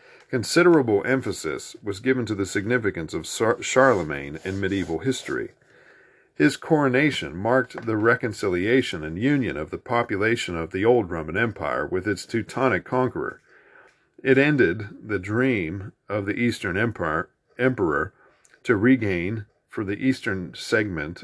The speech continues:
of the Roman Empire the areas lost to the bar-, barbarians in the west in the fifth century. Because the Pope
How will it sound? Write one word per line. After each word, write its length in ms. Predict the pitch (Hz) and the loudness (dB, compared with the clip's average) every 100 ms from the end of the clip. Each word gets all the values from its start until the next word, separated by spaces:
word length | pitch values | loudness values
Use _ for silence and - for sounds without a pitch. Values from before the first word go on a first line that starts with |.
| - | -8
of 220 | 104 95 | -4 -2
the 80 | 90 | 2
Roman 320 | 117 123 90 | 2 2 0
Empire 480 | 78 78 80 78 82 | -4 -4 -4 -2 -2
the 180 | 92 | -2
areas 360 | 101 127 113 - | 2 4 4 0
lost 360 | 95 90 87 - | -2 -2 -4 -8
to 60 | |
the 100 | 90 | -10
bar-, 340 | 85 85 87 - | -6 -2 -2 -2
barbarians 760 | - 90 92 131 139 87 78 80 | -4 -2 4 6 6 2 -4 -8
in 140 | 87 | -8
the 80 | 82 | -8
west 540 | 78 120 95 - - _ - | -2 0 0 -2 -10 _ -12
in 140 | 110 | -6
the 80 | 92 | -6
fifth 260 | - 82 - | -4 -6 -4
century. 540 | 113 110 - - - - - _ _ _ _ - _ | -6 -4 -4 -8 -12 -20 -20 _ _ _ _ -20 _
Because 420 | - 117 151 160 127 | -8 -2 2 2 2
the 100 | 131 | -4
Pope 460 | - 147 98 - | 0 2 2 0